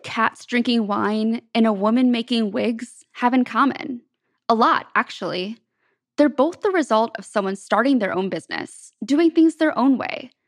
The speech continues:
and pursuing their independence. Just like a million others who started this journey, these entrepreneurs found the support they needed from Shopify.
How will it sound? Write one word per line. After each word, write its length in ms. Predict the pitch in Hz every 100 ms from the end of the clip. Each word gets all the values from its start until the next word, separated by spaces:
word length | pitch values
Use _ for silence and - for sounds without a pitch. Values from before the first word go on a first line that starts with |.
| _ 294
and 100 | 285
pursuing 560 | 320 302 269 277 311
their 140 | 233 220
independence. 960 | 208 208 - - 82 - - - - _ _ _ _
Just 180 | - 330
like 140 | 415 359
a 60 |
million 440 | 247 226 247 277 269
others 240 | 220 240 240
who 100 | 226
started 360 | - 214 220
this 180 | 220 -
journey, 440 | 214 214 233 247 - _ _
these 160 | 254 -
entrepreneurs 760 | 302 359 330 277 285 311 311
found 220 | - 220 226
the 60 |
support 400 | 208 - - 262
they 120 | 294
needed 320 | 262 254 285 294
from 200 | 226 220
Shopify. 680 | - - 208 - - -